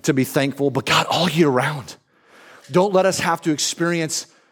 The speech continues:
a desperate situation to be reminded of all the incredible things that we have,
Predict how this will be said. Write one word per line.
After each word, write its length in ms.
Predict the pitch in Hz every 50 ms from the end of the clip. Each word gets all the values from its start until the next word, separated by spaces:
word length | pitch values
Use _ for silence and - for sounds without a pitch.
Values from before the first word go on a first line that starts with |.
| _ _ _ _ -
a 100 | 165 151
desperate 680 | 131 117 107 180 180 175 165 - - - - 165 -
situation 720 | - - 170 151 - - 156 143 151 156 147 - 165 156 123
to 80 | 151
be 120 | 143 143 135
reminded 640 | 127 139 135 139 143 143 151 165 170 165 147 165
of 80 | 165 147
all 240 | 156 175 185 185
the 100 | 160 151
incredible 480 | 139 131 - - - 202 190 185 151 139
things 420 | - - - 180 175 165 156 123
that 100 | 127 139
we 140 | 135 170 175
have, 500 | 147 - 175 170 156 131 123 113 - -